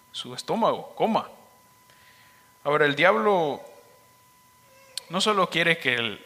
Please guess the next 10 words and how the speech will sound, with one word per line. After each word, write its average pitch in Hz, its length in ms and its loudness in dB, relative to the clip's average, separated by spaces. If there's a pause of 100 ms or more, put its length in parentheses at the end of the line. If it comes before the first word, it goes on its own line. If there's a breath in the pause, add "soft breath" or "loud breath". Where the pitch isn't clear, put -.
que 117 140 -8
convierta 135 540 2
las 117 140 2
piedras 131 360 -2
en 104 140 -12
pan, 147 260 -2 (760)
va 151 140 4
por 135 160 -2
algo 120 220 0
más. - 440 -2